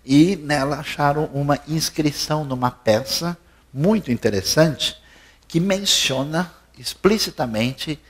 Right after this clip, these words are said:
a casa de Davi. Ou seja, um rei da Síria,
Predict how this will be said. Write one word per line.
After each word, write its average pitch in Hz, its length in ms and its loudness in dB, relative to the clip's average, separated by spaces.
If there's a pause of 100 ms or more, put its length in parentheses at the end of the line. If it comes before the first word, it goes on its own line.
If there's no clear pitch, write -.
(460)
a 143 180 2 (260)
casa 147 380 -4
de 139 120 -10
Davi. 127 380 -6 (580)
Ou 147 160 0
seja, 123 560 -2 (140)
um 202 140 2
rei 139 320 2
da 107 160 -2
Síria, 110 580 -6